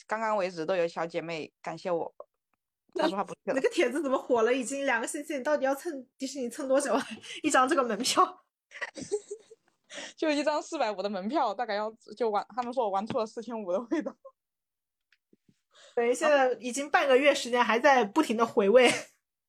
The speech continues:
Speaker 1: 对，还在回味。然后我是刚刚还收到那个小红书，呃，官方给我发的，说我的日报、我的周报啊，什么什么，就是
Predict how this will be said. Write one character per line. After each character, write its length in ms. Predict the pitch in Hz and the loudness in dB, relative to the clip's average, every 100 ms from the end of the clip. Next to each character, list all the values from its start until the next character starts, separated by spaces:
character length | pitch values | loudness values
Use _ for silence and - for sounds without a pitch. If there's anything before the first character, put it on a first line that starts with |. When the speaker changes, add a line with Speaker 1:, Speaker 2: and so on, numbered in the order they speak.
| _ | _
Speaker 1:
对， 160 | 254 208 | -4 -2
还 140 | 202 | -2
在 80 | 240 | -4
回 160 | 226 196 | -2 -2
味。 220 | 214 196 | 0 -2
然 120 | 180 | -2
后 200 | 214 196 | -4 -4
我 260 | 175 170 185 | -4 -6 -8
是 120 | 190 | -12
刚 120 | 214 | -10
刚 100 | 226 | -8
还 80 | 208 | -8
收 160 | 247 | -6
到 120 | 233 214 | -6 -6
那 100 | 190 | -6
个 220 | 156 196 | -8 -10
小 140 | 180 | -12
红 160 | 156 170 | -16 -16
书， 420 | - 180 202 185 - _ _ _ _ | -16 -8 -8 -8 -16 _ _ _ _
呃， 420 | - 165 156 139 - - | -8 -6 -6 -8 -12 -18
官 180 | - 208 | -6 -4
方 140 | 202 196 | -2 -2
给 80 | |
我 140 | 180 165 | -4 -4
发 200 | 196 185 | -2 -2
的， 80 | 175 | -2
说 160 | 190 | -4
我 120 | 175 | -4
的 120 | 156 170 - | -4 -8 -12
日 180 | 190 190 | -14 -6
报、 320 | 175 165 - | -4 -4 -6
我 60 | - | -14
的 80 | 175 | -6
周 160 | 190 | -4
报 220 | 190 196 180 | -2 0 0
啊， 180 | 160 | 0
什 100 | 165 | -4
么 100 | 160 | -8
什 80 | 160 | -14
么， 220 | 151 151 | -14 -14
就 120 | 151 | -14
是 80 | 165 | -14